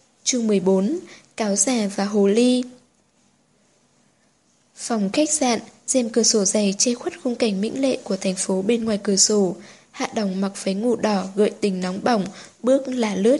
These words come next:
trên trước. Hai ly rượu vang đỏ trên tay, ánh lên bàn tay trắng bóng càng thêm tươi sáng. Cô ta buông một ly rượu xuống, cánh tay mượt mà ôm lấy cổ người đàn ông, cả cơ thể mềm mại ngả vào lòng người đàn ông đó.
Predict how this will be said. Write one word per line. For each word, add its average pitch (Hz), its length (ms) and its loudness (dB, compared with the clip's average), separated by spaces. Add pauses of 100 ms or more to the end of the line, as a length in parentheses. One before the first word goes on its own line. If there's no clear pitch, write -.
trên 202 320 0
trước. 294 280 4 (460)
Hai 277 160 -2
ly 262 160 2
rượu - 260 2
vang 220 200 -2
đỏ 208 220 0
trên 220 220 -2
tay, 240 380 -2 (280)
ánh 196 240 -4
lên 240 260 0
bàn 196 200 0
tay 202 180 0
trắng 208 240 -2
bóng 208 320 -2
càng 214 220 -2
thêm 214 140 -4
tươi 214 200 2
sáng. 208 460 -2 (420)
Cô 277 120 4
ta 254 240 -2
buông 247 240 0
một 220 140 2
ly 202 200 2
rượu 220 200 2
xuống, 214 440 2 (300)
cánh 233 160 -4
tay 277 140 0
mượt 247 260 2
mà 196 320 0
ôm 208 180 0
lấy 196 160 2
cổ 220 320 2
người 196 120 -2
đàn 190 160 0
ông, 233 380 -2 (380)
cả 220 180 -4
cơ 220 160 2
thể 208 180 0
mềm 190 320 0
mại 208 240 -4
ngả 208 320 -4
vào 196 100 -2
lòng 190 260 -2
người 185 120 -2
đàn 185 160 -4
ông 208 220 -4
đó. 208 360 0